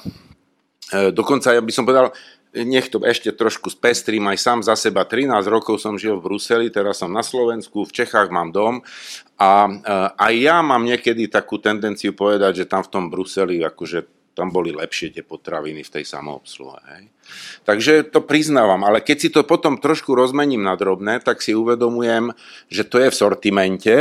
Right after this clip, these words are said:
a nie v tom, ako sa líšia tie konkrétne výrobky. Je to v tom, že tie veci sú dosť často čerstvejšie,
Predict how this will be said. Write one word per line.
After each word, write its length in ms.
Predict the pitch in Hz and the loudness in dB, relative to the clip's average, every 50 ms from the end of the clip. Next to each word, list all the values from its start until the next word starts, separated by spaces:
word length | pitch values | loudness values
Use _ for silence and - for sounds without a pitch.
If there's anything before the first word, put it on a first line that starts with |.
| 156 151 _ _ _ _ _ - _ _ _ _ _ - | 2 0 _ _ _ _ _ -20 _ _ _ _ _ -2
a 80 | - 95 104 | -2 0 2
nie 160 | 113 120 139 | 4 4 2
v 120 | 143 131 - - | 2 0 -2 4
tom, 240 | - 120 131 135 - 113 | 4 4 4 4 4 2
ako 240 | 113 - - 120 110 | 0 2 0 -2 0
sa 160 | - 117 107 | 4 4 4
líšia 320 | 107 113 110 - - 110 | 4 4 2 2 0 0
tie 160 | 101 - 104 - | 2 0 -2 2
konkrétne 640 | - 110 107 104 - - 98 98 - - 92 87 | 2 0 0 0 0 2 0 0 0 0 -6 -4
výrobky. 560 | 85 82 82 80 78 76 - _ _ - 73 71 - | -4 -4 -4 -4 -4 -6 -8 _ _ -14 -12 -6 -2
Je 80 | 98 101 | -2 0
to 160 | - 131 120 | 2 2 0
v 100 | - - - | 0 0 4
tom, 220 | 127 123 131 139 139 147 139 - - - - - - - - | 4 6 6 6 4 2 -4 -8 -14 -20 -20 -20 -14 -6 -6
že 80 | 107 | -4
tie 160 | 98 - 110 | 0 2 4
veci 240 | 110 110 98 - 101 | 4 4 4 2 -4
sú 240 | - - 80 73 69 _ _ _ _ - - _ - | -6 -4 -6 -8 -8 _ _ _ _ -20 -20 _ 2
dosť 200 | - 131 127 - - | 4 4 4 4 2
často 240 | 127 117 - - 90 80 | 0 0 0 -2 -10 -8
čerstvejšie, 640 | - - 90 85 - - - 107 113 110 - - 123 | -2 -2 -2 -2 -2 0 2 2 2 2 2 2 2